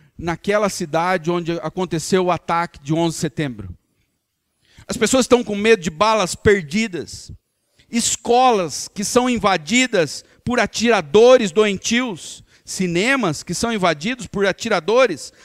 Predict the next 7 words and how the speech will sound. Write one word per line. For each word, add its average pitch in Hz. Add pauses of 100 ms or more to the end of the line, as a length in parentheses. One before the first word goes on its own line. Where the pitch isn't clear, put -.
assaltos, 240 (480)
líderes 220 (560)
de 208
governo 220
que -
são 262
tiranos. 240